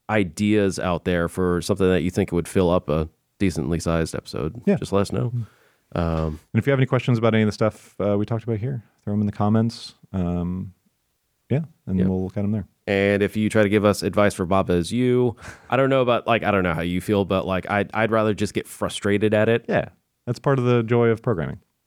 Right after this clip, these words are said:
Speaker 2: Um, <laughs> speaking of which, uh, I did, uh,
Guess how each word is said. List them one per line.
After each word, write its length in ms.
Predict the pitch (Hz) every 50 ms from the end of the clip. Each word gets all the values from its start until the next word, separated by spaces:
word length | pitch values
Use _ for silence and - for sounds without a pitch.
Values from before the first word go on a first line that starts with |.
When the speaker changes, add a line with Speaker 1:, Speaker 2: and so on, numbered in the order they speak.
| _ _ _ _ - 90
Speaker 2:
Um, 380 | 90 85 82 80 80 78 78 - _ -
<laughs> 920 | 160 - - - - - - - - - - - - - _ - - -
speaking 320 | - - - 170 160 175 160
of 100 | 139 113
which, 220 | 123 120 107 - 135
uh, 40 | 110
I 300 | 117 113 110 101 104 113
did, 240 | 110 135 143 135 -
uh, 200 | - - -